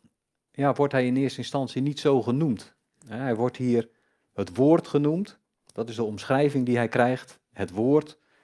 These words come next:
dat bij God was, het Woord dat God was, zoals het in het begin was bij God. En later staat er dan nog dat het Woord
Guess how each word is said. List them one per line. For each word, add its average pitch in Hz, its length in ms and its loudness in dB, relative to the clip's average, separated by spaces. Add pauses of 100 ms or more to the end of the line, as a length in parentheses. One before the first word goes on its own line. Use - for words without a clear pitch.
(200)
dat - 200 -8
bij 131 220 6
God 131 280 -4
was, 120 460 -2
het 101 160 -14
Woord 110 260 -2
dat 101 140 -8
God 113 240 -2
was, 127 420 -2
zoals 104 300 -8
het 101 140 -12
in 107 120 -4
het 95 140 -6
begin 113 360 -4
was 117 220 -2
bij 95 180 -2
God. 151 300 0 (520)
En 110 160 -4
later 120 340 4
staat 117 320 -2
er 113 60 -6
dan 110 140 -2
nog 110 300 -6 (480)
dat 101 160 -4
het 98 140 -6
Woord 120 420 0